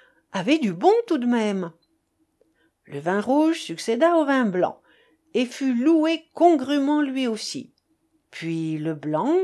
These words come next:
refit de nouveau son apparition, mais cette fois sous la forme d'une bouteille cachetée.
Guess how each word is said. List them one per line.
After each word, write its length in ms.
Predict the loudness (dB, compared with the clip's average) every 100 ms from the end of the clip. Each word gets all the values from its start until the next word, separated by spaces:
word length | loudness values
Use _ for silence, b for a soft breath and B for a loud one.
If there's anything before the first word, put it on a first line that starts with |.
| -2
refit 380 | -2 -2 -2 -4
de 140 | -4
nouveau 260 | -4 -8 -12
son 220 | -12 -12
apparition, 600 | -8 -6 -6 -4 -2 -4 B B B B B _ -2
mais 140 | -2
cette 260 | 0 -4 -4
fois 220 | -4 -4
sous 180 | -4 0
la 160 | 0
forme 380 | 0 -2 0 -2
d'une 200 | -2 -4
bouteille 540 | -4 -6 -2 -2 -4
cachetée. 640 | -4 -4 -4 -12 -10 -12